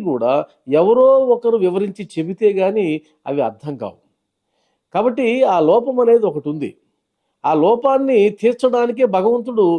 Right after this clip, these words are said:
గురువుల రూపంలో వచ్చాడు. అందుకనే శ్రీకృష్ణ భగవానుడు గురువులకు తనకు ఎలాంటి భేదం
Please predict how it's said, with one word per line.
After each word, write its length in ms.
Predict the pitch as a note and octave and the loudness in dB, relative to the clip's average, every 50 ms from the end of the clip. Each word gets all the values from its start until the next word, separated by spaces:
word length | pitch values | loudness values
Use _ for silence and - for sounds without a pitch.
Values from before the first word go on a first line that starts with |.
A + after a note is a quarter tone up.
| E3 - _ _ - C3+ | -4 -8 _ _ -8 -6
గురువుల 260 | E3 G3+ A#3 C4 B3+ B3 G#3+ | -4 -4 -2 -2 -2 0 0
రూపంలో 320 | G3+ F3+ E3+ F#3 G3 G3+ G3+ F3 | -2 -2 -2 -4 -4 -4 -4 -4
వచ్చాడు. 280 | D#3 - - F3 D#3 C#3 B2+ | -4 -6 -6 -4 -4 -4 -4
అందుకనే 300 | D#3 G#3 G#3 C4 B3+ B3 A#3+ | -6 -6 -4 -2 -2 -2 -2
శ్రీకృష్ణ 400 | - G#3+ A3+ G#3+ A#3+ G#3 - - A3+ G3 | -4 -8 -12 -12 -12 -12 -8 -8 -6 -4
భగవానుడు 480 | G3 F#3 F#3+ G3 F#3+ F#3+ F#3+ F#3 F#3 E3+ C3 B2+ D3 F#3+ G#3+ - _ _ _ _ _ _ | -4 -2 -2 -2 -2 -4 -4 -2 -2 -2 -2 -2 -2 -4 -6 -8 _ _ _ _ _ _
గురువులకు 680 | A2 A2+ C#3+ F3+ A#3 B3 B3+ B3+ B3 A#3 A#3+ B3 C4 C4+ C#4 C4+ - - - | -12 -8 -4 -4 -2 0 0 0 0 -2 -4 -6 -8 -6 -6 -6 -8 -8 -8
తనకు 340 | D3+ D#3+ G3+ A3+ A3 A3+ B3 B3 G3 D3 C#3 | -6 -4 -4 -4 -6 -6 -6 -4 -2 -2 0
ఎలాంటి 440 | D3 E3 F#3+ G#3+ A#3 A#3+ A3+ B3+ A#3 D#3+ C3+ | -2 -2 -4 -6 -6 -6 -6 -8 -8 -6 -4
భేదం 300 | D#3 E3+ F3+ G3+ G3+ | -4 -4 -4 -6 -8